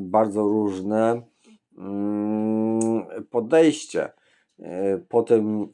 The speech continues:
co było, no to, e, jeszcze do dzisiaj spotykam się, że klienci, e, są, e, w, w maskach w domach.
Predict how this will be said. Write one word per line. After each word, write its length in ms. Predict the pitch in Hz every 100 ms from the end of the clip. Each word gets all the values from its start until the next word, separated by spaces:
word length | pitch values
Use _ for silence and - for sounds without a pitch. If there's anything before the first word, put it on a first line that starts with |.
| 110
co 160 | - 113
było, 880 | 95 117 120 123 131 135 143 147 - - - _ _ _ _ -
no 360 | 98 107 117 117
to, 500 | - 127 123 127 127 _ _ _ _ -
e, 1300 | 117 120 117 120 117 113 113 113 110 107 107 110 -
jeszcze 580 | 104 110 131 139 - 127
do 120 | 117
dzisiaj 340 | 110 120 131
spotykam 540 | 120 - 101 117 113 113
się, 320 | - 113 113 - _ _ _
że 460 | 92 104 110 113 110
klienci, 800 | - 107 107 107 113 110 117 - _ _ -
e, 340 | 98 98 101
są, 540 | 95 113 101 101 107 104
e, 40 | 104 _ _ _ _ _ _ 98 101 98 98 101 101 101 95
w, 20 | 104 104 104 104 107 110 _ _ _ _ _
w 160 | 104 123
maskach 720 | 185 180 - 73 - - _ _ _ _ _ _ _
w 140 | 92 87
domach. 600 | 87 73 - - _